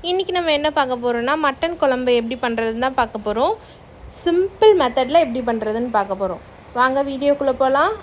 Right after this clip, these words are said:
அதுக்கு முன்னாடி காயத்ரி கார்த்திக் சேனலை யாராவது சப்ஸ்கிரைப் பண்ணாம இருந்தீங்கன்னா,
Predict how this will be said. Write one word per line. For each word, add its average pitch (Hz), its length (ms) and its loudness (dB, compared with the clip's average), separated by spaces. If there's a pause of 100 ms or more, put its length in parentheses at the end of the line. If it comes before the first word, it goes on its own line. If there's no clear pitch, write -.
அதுக்கு 254 320 -2
முன்னாடி 311 320 2
காயத்ரி 285 380 4
கார்த்திக் 277 340 0
சேனலை 277 280 2
யாராவது 254 520 2
சப்ஸ்கிரைப் - 340 -4
பண்ணாம 247 300 -2
இருந்தீங்கன்னா, 233 400 0